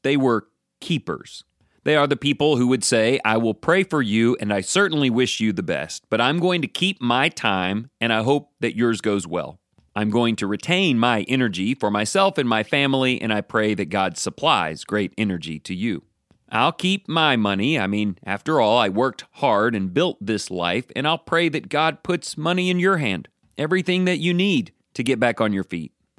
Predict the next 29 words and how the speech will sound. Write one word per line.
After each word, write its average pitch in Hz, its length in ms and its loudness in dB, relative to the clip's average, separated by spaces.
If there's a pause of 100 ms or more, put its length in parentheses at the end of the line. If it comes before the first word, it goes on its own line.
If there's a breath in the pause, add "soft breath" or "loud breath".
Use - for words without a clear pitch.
(300)
I 104 80 0
think 135 240 0
I've 135 160 2
confessed 123 480 0
this 120 160 0
before, 110 560 2
but 90 180 0
without 127 380 0
the 131 80 0
power 131 460 2
of 98 80 -4
the 101 100 2
Holy 117 260 0
Spirit 117 440 0
in 113 120 0
me, 113 380 0
that 120 180 0
is 117 120 -4
exactly 110 580 -2
the 110 80 0
category 95 580 0
I 92 120 -4
would 92 180 -4
be 82 180 -6
in. 76 200 -10 (480)
According 131 440 2
to 113 200 0
Rolheiser's 101 800 0
progression, 139 800 0